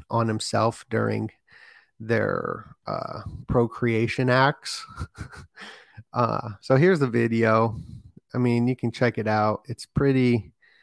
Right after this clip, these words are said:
pretty nuts. But the most, oh, here, see, here's the clam. She's Venus, Lucifer. So they're portraying different gods and symbols. But this is where it gets crazy.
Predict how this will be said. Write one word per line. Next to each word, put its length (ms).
pretty 240
nuts. 420
But 260
the 60
most, 440
oh, 100
here, 180
see, 180
here's 220
the 100
clam. 760
She's 320
Venus, 680
Lucifer. 760
So 180
they're 100
portraying 520
different 420
gods 600
and 180
symbols. 760
But 140
this 180
is 140
where 160
it 80
gets 240
crazy. 840